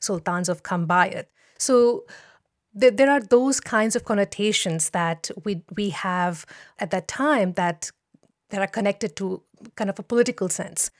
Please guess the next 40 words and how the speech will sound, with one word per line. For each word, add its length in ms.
of, 420
uh, 160
of 220
what 200
is, 260
of 200
what 160
is 140
Gujarat. 460
What 260
I 180
try 220
to 100
do 200
in 120
my 160
book 460
is, 340
uh, 260
look 380
at 480
a 300
specific 680
set 240
of 260
sources, 880
and, 440
uh, 240
these 520
Persian 320
sources, 420
and 140
to 80
some 240
extent 340
Arabic, 500
are 100
written 300
by 180
Sufi, 640